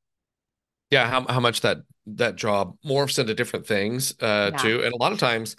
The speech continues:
Speaker 1: this is a hard pill for managers, leaders, business owners, whatever, to acknowledge.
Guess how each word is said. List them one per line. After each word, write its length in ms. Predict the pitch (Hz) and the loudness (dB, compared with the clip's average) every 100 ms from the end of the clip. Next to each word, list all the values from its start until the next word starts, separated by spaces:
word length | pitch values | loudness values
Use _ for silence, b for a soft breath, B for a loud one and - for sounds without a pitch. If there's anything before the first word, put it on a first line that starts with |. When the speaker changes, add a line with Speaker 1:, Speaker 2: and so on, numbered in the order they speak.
| B B B - | B B B -8
Speaker 1:
this 160 | 127 | -8
is 100 | - | -6
a 40 | 107 | -6
hard 280 | 95 123 120 | -4 -4 0
pill 220 | 117 120 | 0 0
for 320 | - 101 92 | 0 0 0
managers, 480 | 98 104 107 104 98 | 0 -2 -2 -4 -4
leaders, 320 | 98 104 101 90 | -4 -2 -4 -2
business 340 | 104 101 104 | -4 -2 -2
owners, 240 | 98 95 | -2 -2
whatever, 260 | 107 104 101 | 0 0 0
to 460 | - 110 98 90 - _ _ | 0 0 0 -2 -8 _ _
acknowledge. 720 | 98 104 107 151 98 82 - | -4 -2 0 0 0 -2 -4